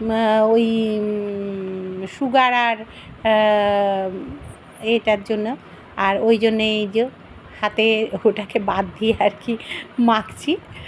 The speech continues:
তারপরে এটাকে আধ ঘন্টা রেখে ধুয়ে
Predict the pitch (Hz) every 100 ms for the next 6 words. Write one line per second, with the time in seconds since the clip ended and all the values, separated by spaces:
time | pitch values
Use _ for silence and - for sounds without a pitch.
0 | - - - - - - - - - -
1 | - - - - - - - - - 214
2 | 208 202 196 240 466 - - - - -
3 | 208 214 202 269 196 196 202 190 202 190
4 | 190 381 554 - 185